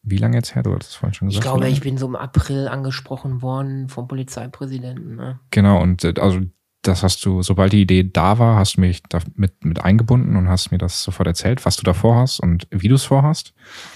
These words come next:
Speaker 1: Äh, und dass du da eben, ähm, auf jeden Fall begleitet werden möchtest und das Ganze so ein bisschen eingefangen haben möchtest.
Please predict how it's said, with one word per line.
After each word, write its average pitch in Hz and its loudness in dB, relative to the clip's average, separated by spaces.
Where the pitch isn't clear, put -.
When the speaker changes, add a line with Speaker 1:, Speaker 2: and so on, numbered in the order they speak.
Speaker 1:
Äh, 95 4
und 90 6
dass 92 0
du 98 2
da 90 4
eben, 92 2
ähm, 85 2
auf 92 0
jeden 110 4
Fall 90 2
begleitet 92 -2
werden 131 4
möchtest 139 2
und 87 2
das 87 -2
Ganze 92 0
so 87 0
ein 90 2
bisschen 85 0
eingefangen 127 2
haben 113 2
möchtest. - -4